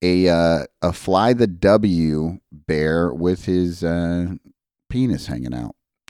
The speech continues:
And, um, I have a sweet Shy Feds shirt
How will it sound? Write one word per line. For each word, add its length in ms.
And, 640
um, 340
I 160
have 160
a 40
sweet 360
Shy 380
Feds 380
shirt 480